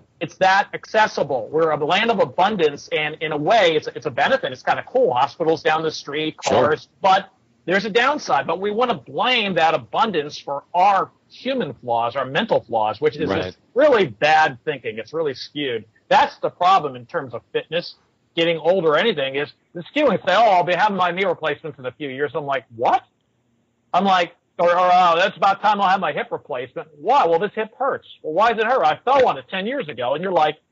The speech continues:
Speaker 1: "Well, what is that?" You know, did you
Speaker 2: <laughs>
Speaker 1: rehab it? Did you do anything for it? "No." "Well, have you considered it?" "Oh, the doctor said I was fine." "Oh, Jesus."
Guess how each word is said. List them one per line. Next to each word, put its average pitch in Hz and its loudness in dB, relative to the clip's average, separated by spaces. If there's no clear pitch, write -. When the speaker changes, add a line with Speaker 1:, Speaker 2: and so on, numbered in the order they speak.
Speaker 1:
"Well, 196 -2
what 247 2
is 220 -4
that?" 277 2
You 240 -6
know, 190 2
did 175 -4
you 147 -8
Speaker 2:
<laughs> - -8
Speaker 1:
rehab 233 2
it? 285 0
Did 160 -12
you 160 -12
do 185 -4
anything 240 -2
for 269 2
it? 285 -16
"No." 160 0
"Well, 196 2
have 165 -2
you 127 -14
considered 214 -2
it?" 269 2
"Oh, 214 2
the 185 -4
doctor 240 0
said 214 -4
I 196 4
was 190 -4
fine." 226 -2
"Oh, 190 0
Jesus." 190 -6